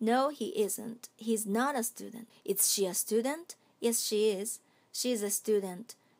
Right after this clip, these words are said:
No, she isn't. She isn't a student. Are they students? Yes, they are. They are students. No, they aren't. They aren't students. というようなことをですね、早くやるんですね。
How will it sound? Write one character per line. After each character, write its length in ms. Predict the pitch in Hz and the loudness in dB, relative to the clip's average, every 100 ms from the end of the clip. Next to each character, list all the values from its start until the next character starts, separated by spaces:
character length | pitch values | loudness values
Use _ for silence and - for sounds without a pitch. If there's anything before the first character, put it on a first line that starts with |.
| _ | _
No, 360 | 220 277 233 - | 2 4 4 2
she 200 | - 233 | 0 2
isn't. 480 | - 214 208 190 240 _ _ - | 2 0 -2 -6 -10 _ _ -8
She 240 | - 196 | -2 0
isn't 360 | - 285 330 320 | 0 0 -2 -6
a 100 | 240 | -6
student. 720 | 220 - 190 170 233 - - - - | -4 -4 -6 -8 -12 -18 -20 -20 -8
Are 180 | - 190 | -4 -2
they 160 | 185 170 | -2 0
students? 720 | - 190 226 330 370 - - _ _ _ _ - | 0 2 0 0 0 -2 -2 _ _ _ _ 0
Yes, 200 | 220 220 | 2 4
they 140 | 226 | 2
are. 480 | - 262 233 202 254 - _ _ _ - | 4 6 4 2 -4 -12 _ _ _ -2
They 140 | 214 | 2
are 100 | 240 | 2
students. 800 | - - 302 233 - - - - - _ _ _ _ | 0 -2 -4 -4 -6 -8 -6 -6 -10 _ _ _ _
No, 260 | 202 233 247 | -2 2 2
they 140 | 226 | 2
aren't. 580 | - 254 202 185 226 - _ _ _ - | 2 0 0 -4 -10 -16 _ _ _ -8
They 120 | 208 | -4
aren't 320 | - 247 311 | 0 0 0
students. 800 | - - - 175 - - - - - _ | -2 -2 -2 -6 -10 -12 -10 -10 -12 _
と 120 | - 320 | -4 -2
い 140 | 330 | 0
う 40 | |
よ 140 | 330 320 | 0 0
う 20 | |
な 120 | 220 | 0
こ 120 | 185 | -2
と 200 | - 170 | -10 -10
を 80 | 165 | -10
で 100 | 165 | -10
す 100 | 165 | -10
ね、 100 | 175 | -10
早 300 | 220 330 381 | -4 2 2
く 140 | 240 185 | 2 -4
や 100 | 175 | -6
る 80 | |
ん 80 | 170 | -10
で 60 | 165 | -14
す 100 | - | -8
ね。 220 | 208 262 | -6 -6